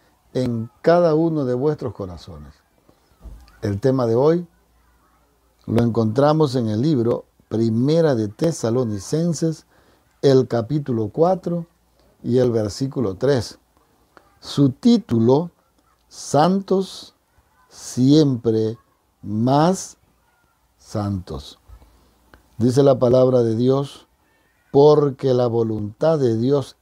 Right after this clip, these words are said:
es vuestra santificación".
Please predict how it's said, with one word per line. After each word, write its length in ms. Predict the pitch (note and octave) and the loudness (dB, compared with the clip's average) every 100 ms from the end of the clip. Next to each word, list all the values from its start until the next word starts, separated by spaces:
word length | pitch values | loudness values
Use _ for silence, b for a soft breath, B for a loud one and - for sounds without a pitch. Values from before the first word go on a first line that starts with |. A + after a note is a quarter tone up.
| - | 0
es 460 | C#3+ F#3+ G#3+ - _ _ _ _ _ _ _ | 2 2 0 -10 _ _ _ _ _ _ _
vuestra 720 | G2+ G#2+ B2+ F3 F#3 - G#2+ | -10 0 2 2 0 -8 -10
santificación". 1400 | F2+ - D#3+ F3 D#3+ G#2+ F#2 D3+ D#3+ F#2+ - E2+ C2 B1+ | -12 -6 -2 -2 -6 -10 -6 -4 -4 -6 -8 -14 -14 -18